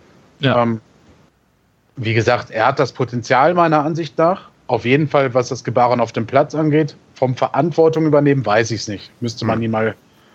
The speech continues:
Speaker 2: müsste man mal mit Leuten sprechen, wie dem Trainer oder so, über ihn halt, ne?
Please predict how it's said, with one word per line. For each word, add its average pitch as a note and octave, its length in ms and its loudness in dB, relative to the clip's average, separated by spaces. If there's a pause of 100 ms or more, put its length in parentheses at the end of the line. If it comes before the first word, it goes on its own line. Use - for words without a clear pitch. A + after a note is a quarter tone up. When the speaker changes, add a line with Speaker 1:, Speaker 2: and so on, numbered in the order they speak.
(140)
Speaker 2:
müsste B2+ 240 -4
man A#2+ 160 2
mal A#2 160 4
mit A#2 180 -2
Leuten A#2+ 440 2
sprechen, A#2+ 560 -2
wie A2+ 100 -4
dem A2 160 0
Trainer B2 360 0
oder A#2 140 2
so, A2+ 160 0
über A#2+ 240 0
ihn B2 220 -2
halt, B2+ 260 0
ne? C3+ 160 -4